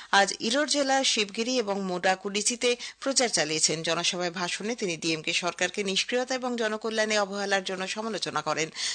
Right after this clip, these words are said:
নামাক্কালে প্রচার চালানোর সময় এআইএডিএমকে র সাধারণ সম্পাদক এডাপ্পাডি কে পালানিস্বামী বলেন যে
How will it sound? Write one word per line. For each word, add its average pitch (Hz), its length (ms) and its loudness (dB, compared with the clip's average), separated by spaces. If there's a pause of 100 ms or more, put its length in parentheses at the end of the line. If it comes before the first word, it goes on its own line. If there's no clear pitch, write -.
(120)
নামাক্কালে 294 500 4
প্রচার 233 280 -2
চালানোর 190 440 0
সময় 165 380 0 (320)
এআইএডিএমকে 190 760 2
র 170 40 0
সাধারণ 165 440 -2
সম্পাদক 208 500 -2 (320)
এডাপ্পাডি 269 560 2 (280)
কে 269 180 6
পালানিস্বামী 208 800 0
বলেন 233 340 2
যে 165 240 0